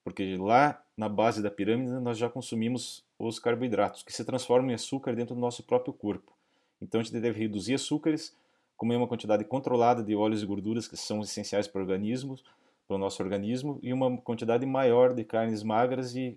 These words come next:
legumes e hortaliças. Falando em gorduras, são saturadas, existem as saturadas, que são as piores, presentes nas gorduras sólidas. Elas entopem as, as, as artérias, causando, é, infarto e outros problemas cardíacos também.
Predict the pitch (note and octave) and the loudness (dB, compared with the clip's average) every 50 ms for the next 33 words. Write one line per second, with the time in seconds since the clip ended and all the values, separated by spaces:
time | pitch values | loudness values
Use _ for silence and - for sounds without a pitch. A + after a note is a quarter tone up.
0 | - _ A2+ A2 A2+ G#2 A2 A2+ A#2+ A2+ A2 A#2+ A2+ - - A2+ G#2 F2+ E2 - | -12 _ -6 -4 -4 -2 -2 -2 -2 -2 -2 -4 -2 -2 0 0 0 -2 -6 -10
1 | - - - - - _ _ _ _ _ _ _ _ _ _ _ _ _ _ _ | -12 -16 -20 -20 -20 _ _ _ _ _ _ _ _ _ _ _ _ _ _ _
2 | _ _ _ - A2+ A2+ B2 B2+ A#2 B2 A#2+ G#2 A2 G#2+ F2+ F2+ - - - - | _ _ _ -6 -2 0 0 2 2 2 2 2 2 0 0 0 -4 -8 -8 -8
3 | G#2 F2+ - - F#2+ - - G#2+ G2+ A2+ C#3 D3 C#3+ D3 C#3+ - - - _ _ | -8 -8 -6 -6 -8 -4 -2 2 4 4 4 4 2 -2 -6 -8 -12 -16 _ _
4 | F2+ F2+ G2 F#2+ - G2 - - F#2+ - A2 G#2 G#2+ A#2+ C3 C#3 C3+ - - _ | -12 -12 -10 -10 -10 -8 -8 -8 -6 -2 0 2 2 2 2 0 -4 -10 -14 _
5 | _ _ _ _ - - - A2 A2 - - - G#2+ A2+ A#2+ B2+ B2 G#2+ - - | _ _ _ _ -16 -8 -6 -6 -6 -6 -2 2 4 6 6 6 6 4 2 -2
6 | - G#2 G#2+ G2+ A2+ A2+ A2+ A2 G#2+ G2+ F#2+ F#2+ G#2 G2 F#2 G#2+ A#2 A2 F#2+ - | -4 -4 -4 -2 -4 -4 -4 -4 -4 -4 -4 -4 -6 -6 -4 -2 -2 -2 -2 -4
7 | - - A2 A#2 A#2+ A2+ F#2+ D#2 C#2+ - - - _ _ _ _ _ - E2+ F#2 | -4 0 2 2 2 2 -2 -6 -10 -14 -18 -20 _ _ _ _ _ -8 -6 -6
8 | G#2+ A2 G2 - - A#2+ A#2+ G#2 - - A#2+ A2 G2+ G#2 G2+ G2+ F#2 - F#2 G#2 | -4 -6 -6 0 4 4 6 6 4 0 -4 -2 -2 0 -2 -2 -4 -6 -6 -6
9 | F#2 F#2 G#2 G2 F2+ - - D#2 C#2+ D#2 - - - G#2 G#2+ A2+ A2 A2 - - | -4 -4 -4 -4 -4 -6 -6 -8 -8 -8 -6 -2 2 2 4 4 4 2 0 0
10 | G2 G2+ A2 G#2+ G2+ F2+ - _ _ _ _ _ _ _ _ - F#2 F#2+ G2+ G2+ | 0 0 0 -2 -4 -6 -8 _ _ _ _ _ _ _ _ -6 -4 -2 0 0
11 | G2+ G2+ G2+ G2 F#2+ F#2+ F2+ E2 - _ _ _ _ - _ _ _ - F#2 - | 2 2 2 2 2 2 0 -4 -8 _ _ _ _ -20 _ _ _ -12 -12 -6
12 | - - G#2 A2 B2 - G#2+ - A2+ A2 - A2 - - - A2+ G#2+ G#2+ A2 A2 | 2 6 6 8 8 6 4 0 -2 -2 -2 -4 -8 -6 -4 -2 0 0 0 0
13 | A2+ G#2+ G#2+ - - - G#2+ G2+ G2+ F2+ G2 G#2 G2 - G#2+ - - A#2 G#2 F2+ | -2 -2 -4 -6 -4 -2 0 0 0 -2 -4 -6 -6 -6 -8 -8 -8 -6 -6 -6
14 | E2 - | -6 -8